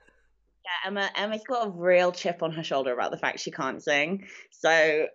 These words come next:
I mean, I am not bearing the brunt of this chip. It's your problem. And one of my favourite conversations I ever had with Emma was in the first lockdown. And she sent me a message and she was like, "Do you think people can be,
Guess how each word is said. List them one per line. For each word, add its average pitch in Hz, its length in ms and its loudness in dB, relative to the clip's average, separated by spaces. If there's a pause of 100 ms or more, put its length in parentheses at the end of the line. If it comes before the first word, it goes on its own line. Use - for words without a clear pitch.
I 165 160 2
mean, 170 200 -2
I 170 200 0
am 202 220 0
not 180 260 0
bearing 165 280 2
the 165 80 -10
brunt 143 300 -6
of - 140 -14
this - 180 -8
chip. - 340 0
It's 175 200 -8
your 202 220 2
problem. 170 520 0 (400)
And 190 300 0
one 185 180 -2
of 214 80 -2
my 214 140 2
favourite 185 340 0
conversations 180 560 -4
I 123 80 -8
ever 156 180 -4
had 156 200 -6
with 165 100 2
Emma 147 320 -2
was 143 160 -6
in 151 80 -6
the 147 100 -4
first 165 380 0
lockdown. 143 640 -2 (1040)
And 170 100 -4
she 165 120 0
sent 165 240 0
me 156 80 -2
a 175 40 0
message 175 440 2
and 151 120 -8
she 175 100 -8
was 190 120 -6
like, - 160 -2
"Do 233 80 -2
you 262 60 0
think 311 220 0
people 240 360 -2
can 190 280 2
be, 180 260 -6